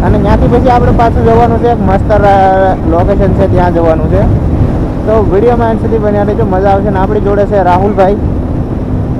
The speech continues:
એ આપણા વીડિયોમાં આવી ગયા છે પહેલાં પણ બે ત્રણ વાર. તો ચાલો મિત્રો, પહેલાં જઈએ આપણે રાહુલભાઈના ઘરે અને પછી ત્યાંથી આપણે નીકળવાનું છે એક મસ્ત લોકેશન. Finally આપણે પહોંચવા આવી ગયા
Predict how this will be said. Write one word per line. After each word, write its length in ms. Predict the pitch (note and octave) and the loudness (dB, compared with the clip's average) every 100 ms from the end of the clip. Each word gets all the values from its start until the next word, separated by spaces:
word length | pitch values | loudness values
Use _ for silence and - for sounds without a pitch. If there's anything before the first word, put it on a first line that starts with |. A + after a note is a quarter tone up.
| - - - - - - - - - | -2 -2 -2 -2 -2 -4 -4 -4 -2
એ 80 | F3 | 0
આપણા 320 | F#3+ G3+ G#3 | 0 0 0
વીડિયોમાં 440 | G#3+ G#3+ A#3 A#3 G#3+ | 2 0 0 0 0
આવી 140 | A3+ | 0
ગયા 180 | A#3+ A#3+ | 2 0
છે 180 | A#3 G#3+ | 0 0
પહેલાં 320 | G#3+ A#3 G#3 | 2 2 2
પણ 380 | F3 E3+ - - | 0 -2 -4 0
બે 160 | F#3 | 0
ત્રણ 240 | F#3 F3 C#3 | 2 0 0
વાર. 160 | C3 - - - - - | 0 0 -2 -2 -4 -4
તો 80 | F3 | -2
ચાલો 300 | G3 A#3 B3+ | 0 0 0
મિત્રો, 260 | - B3+ | 0 0
પહેલાં 280 | A3+ A3 A3 | 0 2 2
જઈએ 240 | A3 A3 | 2 2
આપણે 240 | A3 G#3 G#3 | 2 0 0
રાહુલભાઈના 520 | G3 F#3+ F#3+ G3 G3 | 0 0 0 0 0
ઘરે 320 | F3+ D#3+ A#3+ | 0 2 2
અને 240 | B3 - E3 | 0 0 0
પછી 200 | G3 C4+ | 0 0
ત્યાંથી 300 | G#3 G3 F#3 | 0 0 0
આપણે 220 | F3+ F3+ | 0 0
નીકળવાનું 560 | F3+ F#3 G#3+ G3 E3+ E3+ | 0 0 2 2 0 0
છે 440 | F#3 G#3+ - - | 0 0 -2 -2
એક 80 | G3 | -2
મસ્ત 340 | - F#3 - | 0 -2 -2
લોકેશન. 420 | F#3+ C#3+ - - F3+ | -2 -2 -2 -4 -4
Finally 200 | F#3+ F#3 | -4 -4
આપણે 240 | F3 F3 - | -4 -4 -4
પહોંચવા 420 | D#3+ E3+ - E3+ | -4 -4 -6 -4
આવી 240 | D#3+ E3 | -2 -4
ગયા 320 | E3+ D3+ D#3+ | -4 -4 -4